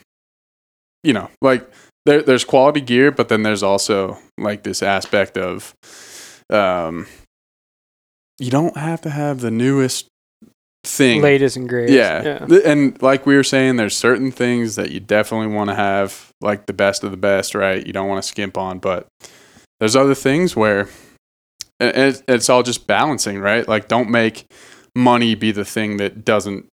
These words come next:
Speaker 1: get you, that, that keeps you from going outside. I
Speaker 2: Yeah.
Speaker 1: think that's the, the
Speaker 2: Yeah,
Speaker 1: main
Speaker 2: if
Speaker 1: point.
Speaker 2: you're like,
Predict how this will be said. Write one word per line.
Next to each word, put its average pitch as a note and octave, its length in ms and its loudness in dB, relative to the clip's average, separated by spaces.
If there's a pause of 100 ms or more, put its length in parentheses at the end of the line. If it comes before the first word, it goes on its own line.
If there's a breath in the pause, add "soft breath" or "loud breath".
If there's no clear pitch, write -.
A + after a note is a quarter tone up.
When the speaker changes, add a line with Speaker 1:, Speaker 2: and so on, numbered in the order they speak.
(100)
Speaker 1:
get A2 280 -2
you, G2 440 -8
that, A#2 220 2
that A2 180 0
keeps - 280 0
you A2 100 -2
from G#2 200 -6
going G2 220 0
outside. F#2 280 -2
I - 20 6
Speaker 2:
Yeah. D3 240 4
Speaker 1:
think C#3+ 140 2
that's C#3 220 2
the, C3 60 -4
the A2+ 140 -12
Speaker 2:
Yeah, F#3+ 360 4
Speaker 1:
main F3 80 2
Speaker 2:
if F#3 100 2
Speaker 1:
point. A3 80 -2
Speaker 2:
you're C4 120 6
like, A#3+ 340 4